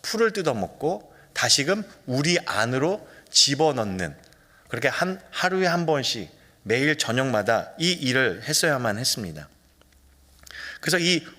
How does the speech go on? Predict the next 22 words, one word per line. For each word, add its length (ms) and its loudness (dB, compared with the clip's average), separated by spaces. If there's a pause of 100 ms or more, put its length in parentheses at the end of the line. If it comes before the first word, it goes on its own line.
(120)
우리, 680 0 (240)
울타리가 680 2
있고 520 -4 (280)
양은 340 2
그 160 2
안에 400 0
들어가야지만, 1000 0 (220)
또 160 -2
염소도 560 0 (200)
그 160 0
안에 280 2
들어가야지만 840 2 (340)
보호받는 760 0
것, 160 -6 (480)
우리가 260 2
모두 440 0
다 300 0
잘 400 -2
알고 380 -2
있으실 460 -4
거라 280 0
생각됩니다. 680 -8